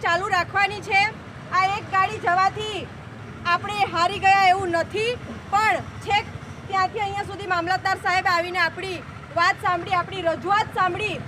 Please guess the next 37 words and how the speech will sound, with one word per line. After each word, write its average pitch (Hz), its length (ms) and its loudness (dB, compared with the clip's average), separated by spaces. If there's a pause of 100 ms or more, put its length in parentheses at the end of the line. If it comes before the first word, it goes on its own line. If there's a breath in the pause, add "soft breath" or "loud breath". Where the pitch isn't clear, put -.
(220)
તો 370 160 6
એમનો 359 400 2
પણ 403 160 2
હું 415 160 4
આભાર 359 340 4
વ્યક્ત 370 300 0
કરું 370 260 0
છું. 440 160 -4 (320)
સાથે 381 380 0
જ - 20 0 (480)
પોલીસ 539 400 4
કર્મચારીઓએ 415 800 2 (400)
આપણા 392 320 -2 (220)
જે 370 180 -2
સાથ 415 320 0
સહકાર 392 280 0
આપ્યો 370 300 0 (200)
એમનો 359 280 -2
પણ 381 160 0
આપણે 339 240 -2
આભાર 330 320 -2
વ્યક્ત - 240 -6
કરીએ 330 360 -4
છીએ. 381 180 -2 (440)
અને 381 140 -2
આપણે 381 360 -2 (160)
કાયદાનો 370 480 -2
ભંગ 349 240 0
નથી 320 380 -4
કરવાનો. 359 360 0 (460)
જે 349 100 -2 (140)
કંઈ 466 180 0 (200)
પણ 381 180 -4
આગલી 339 300 -6
આપણી 370 200 -8
લડાઈ 349 400 -2
હશે 349 260 -2